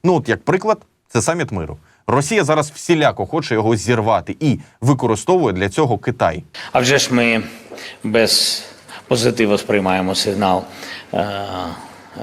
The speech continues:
Speaker 2: Китаю щодо того, що вони не будуть підтримувати, не будуть братимуть участь в саміті миру. Я бажаю всім країнам миру.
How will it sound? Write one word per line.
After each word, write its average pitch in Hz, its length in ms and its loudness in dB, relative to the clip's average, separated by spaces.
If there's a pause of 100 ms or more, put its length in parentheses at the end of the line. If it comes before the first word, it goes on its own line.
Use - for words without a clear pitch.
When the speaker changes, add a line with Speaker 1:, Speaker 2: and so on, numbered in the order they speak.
(140)
Speaker 2:
Китаю 113 640 2
щодо 101 460 0
того, 101 260 0
що 104 140 -6
вони 104 240 -2 (400)
не 117 120 4
будуть 104 720 2
підтримувати, 117 800 0
не 107 120 4
будуть 101 280 2
братимуть 104 440 4
участь - 440 0
в - 40 -2
саміті 90 380 -2
миру. 67 200 -8 (300)
Я 101 140 4
бажаю 110 360 4
всім 139 260 4
країнам 120 640 2
миру. 110 420 4